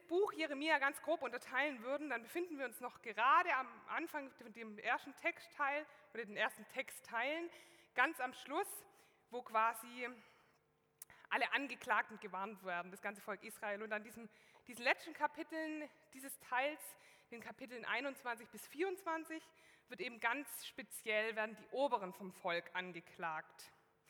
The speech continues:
Umrahmt ist unser Text voranstehend von den, von der Anklage an die Könige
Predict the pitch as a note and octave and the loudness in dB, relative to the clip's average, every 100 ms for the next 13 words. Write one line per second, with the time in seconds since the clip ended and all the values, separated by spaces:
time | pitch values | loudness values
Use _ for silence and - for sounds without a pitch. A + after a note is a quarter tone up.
0 | - - - _ _ _ _ - C4+ B3 | -20 -20 -20 _ _ _ _ -4 0 4
1 | A#3 G4 A#4 - - C#4 C4+ A3+ B3+ - | 6 6 2 -10 -8 -6 -6 -4 2 2
2 | - - - - - - _ _ _ _ | 0 -10 -10 -14 -18 -20 _ _ _ _
3 | _ _ _ _ _ _ _ _ _ _ | _ _ _ _ _ _ _ _ _ _
4 | _ - - A3+ C4+ - D#4 D#4+ E4+ - | _ -4 2 4 4 2 -2 0 -2 -4
5 | B3 A#3 A3+ G#3 A#3 G#3+ F#3 A#3 C#4 C4+ | -4 -4 -6 -6 -2 0 2 0 -2 2
6 | A3 A3+ G#3 G3 - C#4+ E4+ F4 | 2 2 -2 -6 -8 -4 -2 -2